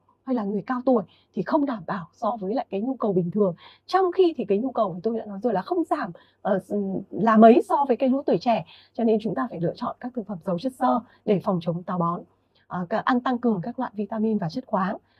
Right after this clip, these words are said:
Ờ, và thêm nữa là phải, ờ, đáp ứng được các cái, hoặc là phải sử dụng các cái sản phẩm bổ sung, ờ, giàu vitamin A, vitamin D,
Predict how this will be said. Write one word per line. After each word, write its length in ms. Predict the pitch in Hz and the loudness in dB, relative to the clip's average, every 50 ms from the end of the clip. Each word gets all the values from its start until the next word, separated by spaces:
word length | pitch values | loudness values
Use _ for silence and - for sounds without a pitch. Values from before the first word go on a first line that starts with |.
| _ _ _ | _ _ _
Ờ, 220 | - 160 175 175 165 | -6 -4 -4 -4 -2
và 360 | - 196 202 208 190 180 170 - _ _ _ | 0 0 2 2 0 0 -4 -8 _ _ _
thêm 260 | - 262 302 285 277 | -2 2 4 6 6
nữa 200 | 269 254 220 269 349 359 | 6 6 4 4 2 0
là 200 | 254 208 175 170 | -2 -4 -4 -6
phải, 200 | - 190 160 156 - _ _ _ _ | -6 -6 -8 -8 -10 _ _ _ _
ờ, 280 | - 127 156 147 143 - - - - - - - - _ _ | -10 -8 -6 -8 -8 -10 -10 -12 -12 -12 -16 -20 -20 _ _
đáp 180 | - 311 427 427 | 0 0 2 4
ứng 220 | - 262 233 269 | 4 4 6 6
được 220 | 302 302 220 - - - | 6 4 2 2 -2 -8
các 140 | 240 254 - | -14 -12 -8
cái, 320 | - 196 196 202 262 - - | -6 -4 -4 -4 -6 -8 -12
hoặc 180 | 247 226 - - | -14 -8 -4 -2
là 140 | - 202 196 | -2 -2 0
phải 100 | 220 202 | -2 -4
sử 140 | - - 190 | -4 -4 -2
dụng 140 | 160 226 - - | -2 -2 -2 -2
các 120 | - - - | -8 -10 -10
cái 100 | 277 262 - | -10 -6 -6
sản 100 | 247 175 - | -6 -6 -4
phẩm 160 | 208 180 165 | -4 -4 -2
bổ 120 | 170 170 | -4 -4
sung, 240 | 156 - - 285 269 262 - _ _ _ _ _ _ | -2 2 2 2 2 2 -2 _ _ _ _ _ _
ờ, 140 | - 160 160 | -10 -10 -6
giàu 260 | 165 185 220 220 202 | 0 2 4 4 4
vitamin 520 | 190 185 233 226 233 220 226 233 220 220 214 | 2 0 0 0 0 0 0 -2 -2 -4 -2
A, 260 | - 240 240 240 240 226 | 0 0 2 2 2 0
vitamin 380 | 220 214 214 208 208 214 214 | -2 -4 -4 -4 -4 -2 -2
D, 40 | 208 | -2